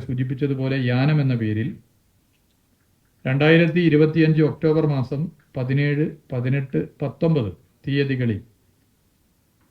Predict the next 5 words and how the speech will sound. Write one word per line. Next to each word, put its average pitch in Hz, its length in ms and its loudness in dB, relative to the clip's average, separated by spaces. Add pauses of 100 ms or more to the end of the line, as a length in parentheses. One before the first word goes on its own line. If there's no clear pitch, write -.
(120)
വർക്കല 160 400 2 (140)
ക്ലിഫിലെ 156 460 6 (1120)
രംഗകലാകേന്ദ്രത്തിലാണ് 151 1300 4 (440)
ആദ്യത്തെ 147 500 0 (1500)
ലിറ്ററേച്ചർ 160 640 0